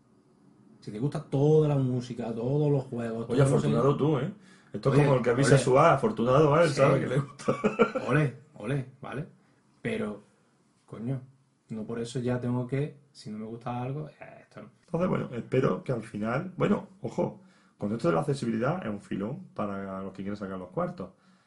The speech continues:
Speaker 2: Sekiro, D L C, dificultad fácil. El otro, defiende, te lo hago como difícil y te saco un D L C con dificultad fácil. Y al final, como la gente pide accesibilidad, pues la van a tener. Eso sí, pasando por caja.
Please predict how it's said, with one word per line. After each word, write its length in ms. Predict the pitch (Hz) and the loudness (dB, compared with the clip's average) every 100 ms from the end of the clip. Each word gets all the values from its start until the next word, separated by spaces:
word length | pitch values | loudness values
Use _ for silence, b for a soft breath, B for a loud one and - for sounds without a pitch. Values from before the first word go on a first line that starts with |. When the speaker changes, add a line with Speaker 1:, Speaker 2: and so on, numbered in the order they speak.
| b b b b _ _ | b b b b _ _
Speaker 2:
Sekiro, 560 | - 110 120 127 104 - | -10 -6 -4 -2 -4 -4
D 80 | 101 | -4
L 120 | 107 | -4
C, 220 | 107 127 | -4 -4
dificultad 500 | 139 135 110 107 127 | -4 -6 -8 -6 -8
fácil. 380 | - 110 - - _ | -8 -10 -10 -18 _
El 80 | 104 | -8
otro, 200 | 110 95 | -6 -6
defiende, 380 | 95 110 104 104 | -8 -6 -4 -6
te 160 | 101 104 | -6 0
lo 80 | 104 | 0
hago 120 | - - | 0 -4
como 100 | 107 101 | -4 -6
difícil 380 | 101 147 156 139 | -4 -6 -4 -6
y 20 | |
te 120 | 101 | -6
saco 180 | 117 113 | -6 -6
un 60 | |
D 60 | 107 | -8
L 80 | 101 | -10
C 100 | 135 | -10
con 100 | 117 | -12
dificultad 400 | 104 101 98 101 | -10 -10 -10 -8
fácil. 320 | 101 - 87 - b b b b b | -10 -12 -18 -20 b b b b b
Y 100 | 113 | -2
al 80 | 107 | -2
final, 440 | 104 98 110 151 | -2 -4 -4 -4
como 460 | - 101 95 95 92 | -6 -10 -8 -8 -8
la 100 | 92 | -8
gente 200 | 101 107 | -6 -4
pide 160 | 110 117 | -2 -2
accesibilidad, 540 | 113 - 117 120 135 | -2 -4 -2 0 -2
pues 120 | 160 | -2
la 60 | 110 | -4
van 180 | 98 101 | -4 -8
a 60 | |
tener. 260 | 98 107 - _ _ _ b b - | -8 -8 -10 _ _ _ b b -8
Eso 200 | 104 104 | -6 -4
sí, 80 | 101 | -6
pasando 300 | 92 92 92 | -10 -12 -14
por 120 | 95 | -8
caja. 240 | 135 131 | -6 -6